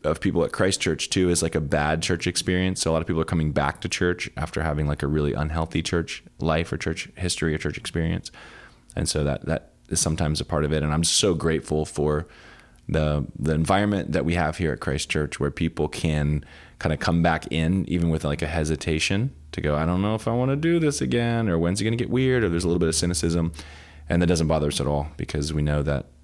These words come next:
um, there's a lot of baggage surrounding church, um, but there's none around Jesus. And so we know that as people reconnect with him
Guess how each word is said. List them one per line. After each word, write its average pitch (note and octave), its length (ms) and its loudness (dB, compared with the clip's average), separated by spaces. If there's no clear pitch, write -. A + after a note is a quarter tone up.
um, - 220 -2
there's D2 180 2
a D2+ 60 0
lot D2 160 0
of C#2 260 -6
baggage D2 420 0
surrounding D2 400 0
church, D2+ 440 -4
um, C#2+ 240 0
but D2+ 280 0
there's D2+ 220 0
none D2+ 160 0
around C#2 220 0
Jesus. C2 540 -4
And A1+ 120 -4
so C#2+ 340 -2
we E2+ 120 2
know E2 220 4
that D2 240 -4
as - 140 -2
people D2+ 280 0
reconnect D2 400 -2
with C#2+ 120 -4
him D#2 340 0